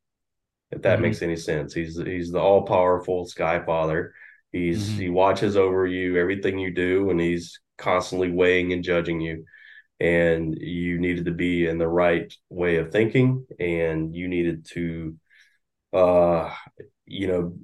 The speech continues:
Speaker 1: be at a good point in your life where you weren't, like, sinning like crazy, uh, before you died, so that you could be accepted into heaven.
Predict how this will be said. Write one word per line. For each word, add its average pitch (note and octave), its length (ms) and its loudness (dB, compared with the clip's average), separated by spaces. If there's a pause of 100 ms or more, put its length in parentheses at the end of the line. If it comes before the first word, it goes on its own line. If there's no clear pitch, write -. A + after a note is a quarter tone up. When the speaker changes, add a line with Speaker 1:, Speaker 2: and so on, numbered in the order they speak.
(200)
Speaker 1:
be G#2+ 120 4
at G2+ 60 4
a F2+ 60 -2
good G2 200 2
point G#2 180 4
in F#2 40 2
your F2+ 100 2
life F#2+ 340 4
where F#2 120 -4
you F#2 80 -4
weren't, F#2 240 0
like, F2+ 160 -2
sinning F#2+ 300 0
like F2 220 -2
crazy, G#2 500 0 (500)
uh, E2+ 460 2
before F2+ 500 -4
you F2 160 -2
died, F#2+ 480 0
so F2 160 -2
that F2 180 -4
you F#2 120 -10
could F2 120 -14
be F2 140 -2
accepted E2+ 600 -2
into D#2+ 320 -6
heaven. D2 320 -8